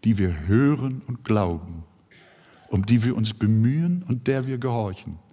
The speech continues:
vor der wir uns beugen. Das hat die Kraft. Wir wollen weiter Vertrauen haben in die Kraft des Wortes Gottes.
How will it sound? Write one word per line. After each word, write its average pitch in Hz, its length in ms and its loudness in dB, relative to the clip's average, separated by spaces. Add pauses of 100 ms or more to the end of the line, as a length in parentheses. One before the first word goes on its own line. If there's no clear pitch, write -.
(360)
vor - 200 -6 (160)
der 120 240 0
wir 120 120 -4
uns 117 220 -6
beugen. 80 560 -4 (920)
Das 113 260 -2
hat 110 160 -8
die 101 80 -8
Kraft. - 480 -14 (840)
Wir 90 200 0
wollen 101 380 4
weiter 123 500 0 (560)
Vertrauen 92 880 0
haben 64 240 -10 (840)
in 87 100 0
die 80 160 -4
Kraft - 720 -4 (640)
des 76 320 -6
Wortes 87 720 -6 (520)
Gottes. - 680 -14